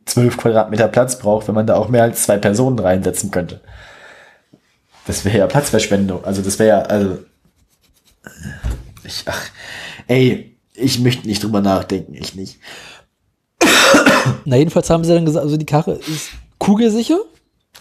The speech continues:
Speaker 1: Ja, mhm, bestimmt.
Speaker 2: Na, sie haben ja sogar, also aufs Blech haben sie raufgeschossen. Irgendwie mit, äh, neun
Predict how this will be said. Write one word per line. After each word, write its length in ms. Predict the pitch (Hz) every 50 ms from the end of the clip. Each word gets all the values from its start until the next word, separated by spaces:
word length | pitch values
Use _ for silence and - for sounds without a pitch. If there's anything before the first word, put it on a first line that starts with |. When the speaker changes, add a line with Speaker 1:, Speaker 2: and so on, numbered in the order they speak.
| - - _ _ _ _ _ -
Speaker 1:
Ja, 300 | 90 87 85 82 78 -
mhm, 280 | 82 85 87 101 104 98
bestimmt. 440 | 90 82 - - 90 78 78 78 - _ _ _ _ _ - - - - - - - - - - - _ _ _ _ _ - - 117 143 165
Speaker 2:
Na, 80 | 160 160
sie 160 | 151 151 160
haben 100 | 165 202 202
ja 60 | 175
sogar, 240 | 170 185 - 208 151
also 160 | 160 156 185
aufs 180 | 170 - - -
Blech 180 | 165 185 190
haben 80 | 226 208
sie 100 | 185 180
raufgeschossen. 560 | 151 170 - - 165 - - 131 - - 302 - _ _ _ _ _ _ _ _ _ _ _ _ - - _ _ _ _ _ _ _ _ _ - - - - _ _ _ _ _ _ _ _ _ _ _
Irgendwie 280 | - 151 156 156 185 180
mit, 340 | 165 165 175 175 - -
äh, 360 | - 139 160 156 156 160 180 180
neun 380 | 151 160 170 185 185 180 185